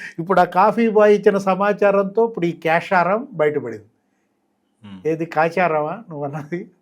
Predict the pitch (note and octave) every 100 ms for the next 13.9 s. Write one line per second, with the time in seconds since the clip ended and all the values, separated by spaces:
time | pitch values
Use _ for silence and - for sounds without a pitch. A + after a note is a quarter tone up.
0 | _ _ G#2+ - - _ _ _ _ _
1 | - - - D#3+ E3+ F3 - - - D#3+
2 | D3 D#3+ F3+ F#3 F#3+ F#3 E3+ E3 D#3+ F3
3 | D3 B2 A#2 B2 C#3 C#3 _ _ _ _
4 | D#3+ A3+ - - C#3 C#3+ F3 F#3 F3+ E3
5 | E3+ F3 E3 D#3+ D#3 E3 D#3 D3 D3 D3
6 | C#3 - B2 B2+ B2+ C3+ _ _ _ -
7 | B2+ E3 E3+ F#3+ F3 D3+ E3 - D#3 E3+
8 | C#3+ C#3+ C#3+ C#3+ C#3 - A#2 A#2 A#2+ -
9 | _ _ D#3 G#3 G3 G3 F#3+ E3 G#3+ A3+
10 | A#3 A3 F3+ E3 - C#3+ B2+ - C3+ C#3
11 | C#3+ F#3 F#3+ C3 F#3+ G#3 F#3+ F#3 D#3+ D#3+
12 | C#3+ D#3 D3 F#3+ F#3+ F#3 E3+ D#3 D#3 D#3+
13 | D3+ D3+ D3 C3+ A#2+ A#2 B2 C#3